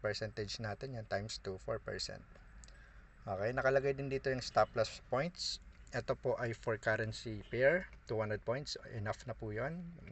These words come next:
Na, medyo mahabang stop loss na po yun. Pero kung mag-gold kayo, ay ma-,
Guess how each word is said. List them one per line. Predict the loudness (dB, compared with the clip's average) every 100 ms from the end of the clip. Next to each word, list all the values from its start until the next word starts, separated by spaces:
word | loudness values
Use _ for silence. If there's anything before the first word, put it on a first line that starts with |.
| -6
Na, | -6 -4 -4
medyo | -4 -6 -6 -4 -2
mahabang | -2 -2 -2 -4 -6 -10 -16 -20 -20 -14 -8
stop | -2 0 2
loss | 0 0
na |
po | -4 -4
yun. | -4 -4 -8 -16 -20 -20 -20 -12 -2
Pero | 2 4 2
kung | 0 -2 0
mag-gold | 0 0 4 4 4
kayo, | 6 8 8 4 -6 -18 -18 -18 -20 -20 -10 0
ay | 4 6 6
ma-, | 4 2